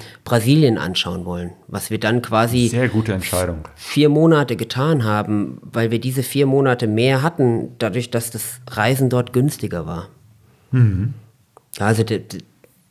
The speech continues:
Speaker 1: der Ausgangsplan und das, was es wird, deckt sich ganz selten. Und es ist auch so, je präziser man eine Reise plant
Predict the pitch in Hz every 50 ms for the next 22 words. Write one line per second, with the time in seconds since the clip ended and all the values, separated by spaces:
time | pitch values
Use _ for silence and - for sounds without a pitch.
0 | _ _ _ _ - - _ - 117 95 78 107 147 - - 151 127 120 - -
1 | - 123 117 117 120 123 120 110 101 104 110 - - 127 113 - 101 - - -
2 | 98 110 131 127 - - - _ _ _ - - 92 - - - - 120 - -
3 | - 104 95 101 98 - - - 82 92 101 98 - - - - - _ _ _
4 | _ - - - - - _ _ _ 107 104 101 - - - 98 - - 131 135
5 | - - 78 104 98 - - - 107 98 95 95 95 - - - - - - -
6 | - - - - _ _ _ _ _ - 104 104 104 - - 104 90 - - -
7 | 135 143 147 131 120 117 113 110 107 95 - 101 104 104 92 85 87 92 113 120
8 | 117 117 - - - 104 98 101 117 127 131 123 - - -